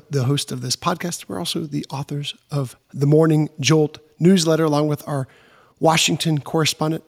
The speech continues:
Tia Mitchell, which sets the stakes in the agenda in Georgia politics. And you can get it in your inbox every morning if you're a subscriber to the A J C.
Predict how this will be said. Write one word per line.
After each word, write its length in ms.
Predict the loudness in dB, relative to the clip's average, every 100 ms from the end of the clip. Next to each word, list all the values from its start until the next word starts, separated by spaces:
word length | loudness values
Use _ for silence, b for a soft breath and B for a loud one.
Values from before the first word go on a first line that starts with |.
| -8
Tia 200 | 0 2
Mitchell, 280 | 2 0 -4 _ B B B B
which 320 | 0 2 0 b b b
sets 260 | -2 0 0
the 140 | 0
stakes 360 | 2 4 4 2
in 100 | 2
the 100 | 4
agenda 360 | 4 2 2 2
in 120 | 2
Georgia 260 | 2 0
politics. 640 | 0 0 0 -2 -8 -10 -12 b b
And 140 | 2 4
you 100 | 4
can 120 | 2
get 120 | 0
it 60 | 4
in 140 | 4
your 120 | 4
inbox 360 | 4 2 -2 0
every 200 | 2 4
morning 380 | 4 4 2 -2
if 160 | -6 -6
you're 140 | -2
a 20 | -2
subscriber 560 | -2 -2 2 2 2
to 120 | -2
the 100 | -4
A 60 | -6
J 160 | -6 -4
C. 320 | -6 -6